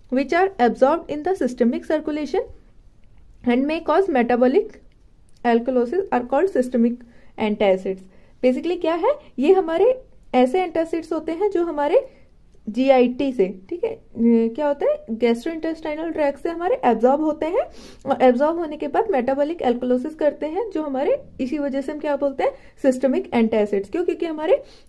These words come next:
orally आराम से सिस्ट-, अ, system में जाके वहाँ पे absorb हो रहे हैं। नॉन सिस्टमिक antacids क्या होते हैं? ये हमारे ऐसे antacids होते हैं जो हमारे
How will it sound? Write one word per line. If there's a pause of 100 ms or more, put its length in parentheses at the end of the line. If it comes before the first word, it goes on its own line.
(140)
orally
आराम
से
सिस्ट-,
अ,
system
में
जाके
वहाँ
पे
absorb
हो
रहे
हैं। (840)
नॉन
सिस्टमिक (180)
antacids
क्या
होते
हैं?
ये
हमारे (220)
ऐसे
antacids
होते
हैं
जो
हमारे